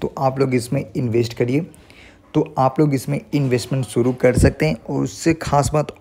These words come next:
और है कि यहाँ पे देखिए exit load जो आपको लगता है वन परसेंट, टू परसेंट कोई कोई fund में,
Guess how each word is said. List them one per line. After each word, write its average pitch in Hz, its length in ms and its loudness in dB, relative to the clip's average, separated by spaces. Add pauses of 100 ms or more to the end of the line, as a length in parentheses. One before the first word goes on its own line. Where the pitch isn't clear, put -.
और 147 220 8
है 113 100 4 (420)
कि 139 80 2
यहाँ 127 180 4
पे 143 80 4
देखिए 131 420 2
exit 135 400 2
load 139 220 4
जो 127 140 2
आपको 117 240 0
लगता 104 420 2
है 110 240 -2 (540)
वन 123 200 0
परसेंट, 120 500 0
टू 131 140 0
परसेंट 117 400 0
कोई 120 180 2
कोई 117 140 4
fund 113 260 2
में, 135 160 0